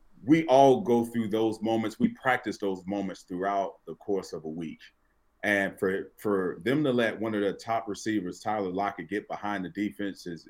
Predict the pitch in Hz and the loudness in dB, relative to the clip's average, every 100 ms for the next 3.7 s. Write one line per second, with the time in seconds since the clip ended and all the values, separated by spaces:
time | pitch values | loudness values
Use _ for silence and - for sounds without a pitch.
0 | - 95 95 - 95 87 - 117 117 107 | -12 -10 -10 -8 -8 -8 -4 -2 -2 -2
1 | 113 113 - _ _ - 92 92 87 85 | -2 -4 -6 _ _ -4 -2 0 -2 -4
2 | 85 - 90 101 95 110 - 101 110 98 | -8 -6 0 0 0 -2 0 0 0 0
3 | 92 90 120 120 - - | 0 0 0 0 -4 -16